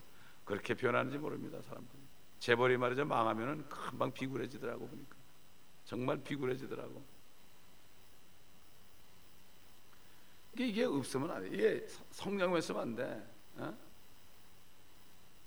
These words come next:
그런 사람은 그저 땅만 보고 다니는 거예요. 예, 옛날에 제가 전도사 있을 때 거기 중앙일보에, 어, 그 광고국장 같은 분이 있었어요.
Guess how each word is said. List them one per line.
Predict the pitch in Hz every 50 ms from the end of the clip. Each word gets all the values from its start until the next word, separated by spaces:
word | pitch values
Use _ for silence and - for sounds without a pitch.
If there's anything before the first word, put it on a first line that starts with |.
| - - - - - - - - - - - - - - -
그런 | - 170 190 190 180
사람은 | 190 196 185 208 185
그저 | 175 175 185 196 185
땅만 | 180 - 170 170 160 151 151 143
보고 | 139 135
다니는 | 139 135 123 117 113 110 104
거예요. | 104 110 131 143 - - - - - - - - - - - -
예, | 156 160 160 147 - - -
옛날에 | 147 151 151 147 147 147 147 143 147 147 - - - - - -
제가 | - 131 135 135 127
전도사 | 127 131 123 120 120 117 117 113
있을 | 107 - 113 117 120
때 | - - 117 - - - - - - - - -
거기 | 131 135 139
중앙일보에, | 131 - 127 127 123 120 120 117 113 117 120 120 120 113 120 123 120 110 - - - - - -
어, | - 104 101 101 98 101 -
그 | - 104
광고국장 | - 113 104 107 107 110 107 104 104 120 107 107 107 113
같은 | 113 107 107 104 107 107
분이 | 107 110
있었어요. | 104 - 107 101 - - - 165 160